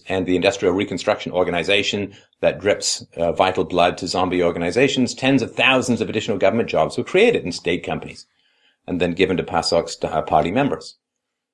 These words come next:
In the nineteen eighties, the public sector increased in size. Most of its posts were filled, of course, with party appointees, so that at the end, the public sector became basically an extension of the pasok political party. The party simply used massive amounts of deficit spending instead of considering necessary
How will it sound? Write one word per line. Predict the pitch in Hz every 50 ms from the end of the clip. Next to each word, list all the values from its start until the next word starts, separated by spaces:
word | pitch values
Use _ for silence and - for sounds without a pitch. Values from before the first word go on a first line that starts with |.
| _ _ _ _ _ _ _
In | - 120 120
the | 117 120
nineteen | 127 139 139 - 135 120
eighties, | - 175 196 202 185 170 151
the | -
public | 135 147 139 131 123
sector | - - 120 - -
increased | 113 107 - - 127 117 - 151
in | 151
size. | 143 - 98 87 87 87 -
Most | 95 95 110 - -
of | 147
its | 147 131 -
posts | - 120 123 - -
were | 147 127
filled, | - - - 226 226 139 117 117 107
of | 98 -
course, | - 107 95 95 -
with | 113 101 -
party | - 85 82 82 82
appointees, | 80 - 90 85 85 82 - 131 107 - - -
so | - 90
that | 85 90
at | 87 - -
the | 98 87
end, | 117 151 170 139 110 110 120 - - - _ _ _ _ _ _ _ _ _ _
the | - 101
public | - 107 98 - 95 -
sector | - 101 90 - -
became | 82 - - - 98 87 87 82
basically | 104 95 92 - 101 - - 87
an | 82 85
extension | 82 - - - 156 147 139 - - 90 82 - - _ _ _ _ _ - -
of | 90 85 82 82
the | 85
pasok | - - 90 85 - - 85 82 - - - _ _ _ _ _
political | - 98 85 80 92 - -
party. | - - 180 180 151 98
The | - - -
party | - 90 87 85 82 82 82 80 - _ _ _ _ _ _ _ _ _ _
simply | - 95 92 90 87
used | 87 85 82 87
massive | 90 92 98 - - 80 78
amounts | 85 80 80 78
of | - 71
deficit | - 80 76 - 82 85 -
spending | - - 104 101 92 90 82
instead | 85 82 - 98 87 82
of | 82 -
considering | - 87 - - 120 120 110 92 90 87
necessary | 95 - - - - 90 87 82 82 82